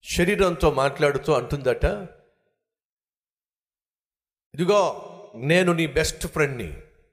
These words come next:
అని చెప్పి నీడ ఎవరితో అంటుంది?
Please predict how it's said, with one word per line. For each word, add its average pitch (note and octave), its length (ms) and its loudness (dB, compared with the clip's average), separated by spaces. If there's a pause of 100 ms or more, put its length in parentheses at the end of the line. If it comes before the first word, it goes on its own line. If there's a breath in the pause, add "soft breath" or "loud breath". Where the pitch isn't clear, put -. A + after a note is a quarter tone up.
(460)
అని A2+ 140 -4 (100)
చెప్పి G2 300 -6
నీడ A#2+ 480 -2 (400)
ఎవరితో D3+ 300 2
అంటుంది? D3 480 -4